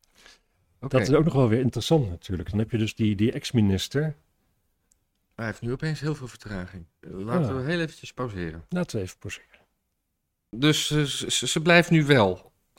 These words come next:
Speaker 1: Ik
Speaker 2: Ja.
Speaker 1: En, en dan, eh, nou leuk, algemene beschouwingen met Kaag. Gaat
Speaker 2: Met,
Speaker 1: ze,
Speaker 2: met Kaag.
Speaker 1: <laughs> gaat ze Rutte heel erg aan de tand voelen.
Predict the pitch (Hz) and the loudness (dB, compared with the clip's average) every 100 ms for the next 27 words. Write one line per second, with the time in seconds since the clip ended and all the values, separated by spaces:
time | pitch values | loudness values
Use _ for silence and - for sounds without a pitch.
0 | _ _ _ - - _ _ _ _ _ | _ _ _ -14 -14 _ _ _ _ _
1 | _ _ _ 139 147 123 117 120 117 117 | _ _ _ 2 4 4 0 0 2 2
2 | 120 117 113 113 110 107 104 104 104 - | 0 0 0 0 -2 -2 -2 -4 -10 -16
3 | - 196 113 90 143 - 131 - 113 98 | -12 -6 -4 -2 -4 -4 -8 -6 -4 -4
4 | 87 - 101 92 101 151 - 92 151 - | -4 -4 -2 -2 -2 -4 -4 -4 -4 -10
5 | _ _ 135 127 147 107 - - - 156 | _ _ 0 2 2 0 -2 -6 2 2
6 | - 127 123 160 - _ _ _ - 135 | 4 6 6 2 -4 _ _ _ -2 0
7 | 123 113 156 135 156 160 131 120 104 113 | 0 0 0 0 0 0 0 -4 -4 -2
8 | 160 - 123 101 | -2 0 -2 -2